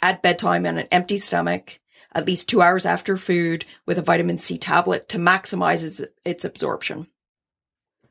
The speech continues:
One of the primary drivers of why I recommend ferrous sulfate, it's just a really cheap tablet. I'm Scottish,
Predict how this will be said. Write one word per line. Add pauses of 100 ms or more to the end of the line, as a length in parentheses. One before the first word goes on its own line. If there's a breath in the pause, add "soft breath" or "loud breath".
(100)
One
of
the
primary
drivers
of
why
I
recommend
ferrous
sulfate,
it's
just
a
really
cheap
tablet. (760 loud breath)
I'm
Scottish,